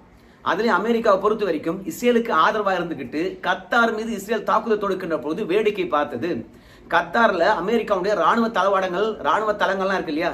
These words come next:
அப்போ இஸ்ரேலை பொறுத்த வரைக்கும் அமெரிக்கா கண்டித்திருக்கணுமா இல்லையா?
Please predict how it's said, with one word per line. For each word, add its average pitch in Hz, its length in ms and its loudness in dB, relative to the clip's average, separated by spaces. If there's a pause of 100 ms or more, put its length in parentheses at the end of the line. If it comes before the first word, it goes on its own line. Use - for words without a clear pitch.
(460)
அப்போ 165 640 2
இஸ்ரேலை 226 440 4
பொறுத்த 208 260 0
வரைக்கும் 175 480 -4
அமெரிக்கா 202 400 -2
கண்டித்திருக்கணுமா 190 760 -2
இல்லையா? 151 460 -2